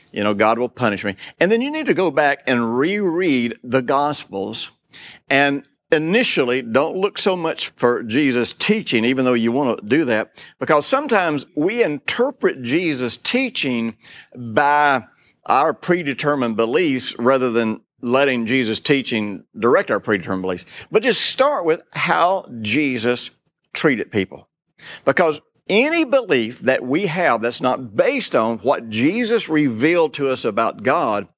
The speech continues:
is actually a form of darkness. And when we begin to go into darkness, you know, darkness sounds, man, it sounds ominous. It sounds horrible. It sounds wicked.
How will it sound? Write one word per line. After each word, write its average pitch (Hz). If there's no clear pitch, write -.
is 135
actually 151
a 131
form 123
of 107
darkness. 113
And 117
when 127
we 202
begin 247
to 170
go 175
into 131
darkness, 113
you 254
know, 262
darkness 165
sounds, 143
man, 143
it 165
sounds 131
ominous. 110
It 143
sounds 131
horrible. 113
It 151
sounds 135
wicked. 107